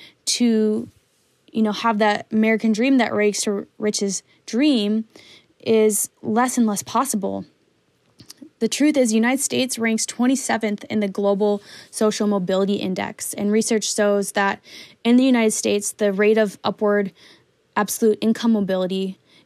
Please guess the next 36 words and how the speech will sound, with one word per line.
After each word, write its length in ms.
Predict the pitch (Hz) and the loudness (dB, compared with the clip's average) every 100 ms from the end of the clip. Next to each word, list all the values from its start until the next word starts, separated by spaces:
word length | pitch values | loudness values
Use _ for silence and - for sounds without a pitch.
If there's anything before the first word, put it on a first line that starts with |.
| _ _ _ - | _ _ _ -8
the 100 | 208 | -4
fraction 440 | 220 196 - 208 | 0 0 0 0
of 100 | 190 | -2
children 600 | - 220 202 196 196 220 | -2 0 0 0 0 0
who 140 | 202 | 0
grow 380 | 202 202 196 196 - | -2 0 0 0 -2
up 180 | 208 196 | -2 -2
to 140 | - - | -4 -4
earn 160 | 202 | -2
more 160 | 196 196 | 0 0
than 140 | 196 | -2
their 100 | 190 | -4
parents 480 | 185 - 240 208 214 | -6 -2 0 0 -2
after 260 | - 190 202 | -6 -8 -6
adjusting 400 | 190 202 - 196 | -4 -6 -6 -8
for 160 | 196 | -6
inflation, 640 | 196 190 - 240 240 202 202 - - - | -8 -8 -2 0 0 -4 -6 -10 -20 -20
has 260 | - 233 208 | -4 0 0
declined 560 | 220 214 214 214 214 208 | 0 -2 -2 0 0 -2
substantially 960 | 202 - - - 208 214 - 233 226 | -4 -6 -6 -2 0 0 -2 -2 0
over 280 | - 202 202 | 0 -2 -2
the 120 | 196 | -2
past 360 | 190 196 190 - | -4 -6 -6 -6
fifty 220 | 196 - | -8 -6
years. 440 | 208 - - - - _ _ - - _ | -6 -6 -8 -10 -14 _ _ -20 -20 _
So 160 | - | 0
more 280 | 220 220 226 | 2 4 2
than 200 | 220 214 | 2 2
ninety 300 | 196 196 214 | 0 0 0
percent 440 | 226 - 208 202 - | -2 -4 -4 -4 -4
of 140 | 208 | -8
children 420 | - - 202 214 214 | -4 -2 -2 0 0
born 300 | 196 202 202 | 0 -2 -2
in 100 | 190 | -4
nineteen 380 | 190 196 208 | -4 -4 -4
forty 500 | 196 196 196 220 247 | -4 -4 -2 -2 -2